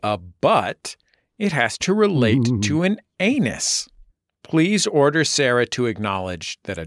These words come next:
Speaker 1: dolphin does not have a butt."
Speaker 2: Well, this is an interesting philosophical question, Jesse, because how can there be butt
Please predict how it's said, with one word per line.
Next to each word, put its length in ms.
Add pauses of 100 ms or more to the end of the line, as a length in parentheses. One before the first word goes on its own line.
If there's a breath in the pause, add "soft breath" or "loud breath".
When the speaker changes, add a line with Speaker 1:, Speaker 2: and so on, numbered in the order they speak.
(120)
Speaker 1:
dolphin 640 (500)
does 200
not 240
have 340 (100)
a 120 (140)
butt." 360 (560)
Speaker 2:
Well, 140
this 240
is 120
an 160
interesting 540
philosophical 800
question, 580 (460)
Jesse, 460 (640)
because 480
how 240
can 220
there 140
be 180
butt 420